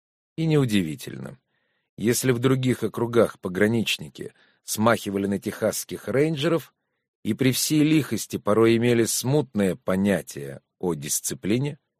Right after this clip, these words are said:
а какая-либо внятная структура существовала больше на бумаге, чем в реальности, то в пределах анархически настроенной Аламеи с анархией в деле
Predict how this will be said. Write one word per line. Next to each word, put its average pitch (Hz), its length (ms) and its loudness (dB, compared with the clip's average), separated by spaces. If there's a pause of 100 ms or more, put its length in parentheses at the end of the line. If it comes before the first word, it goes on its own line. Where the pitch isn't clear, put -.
(680)
а 98 120 -4
какая-либо 127 600 6
внятная 113 640 4
структура 110 560 0
существовала 107 840 2
больше 95 440 2
на 92 100 -4
бумаге, 139 540 0 (320)
чем 147 260 0
в 131 60 0
реальности, 135 720 2 (1040)
то 131 80 4
в - 80 -6
пределах 165 640 4 (160)
анархически 131 840 0
настроенной 110 920 2
Аламеи 101 760 0 (500)
с - 140 -2
анархией 160 580 2
в 135 80 -4
деле 151 500 2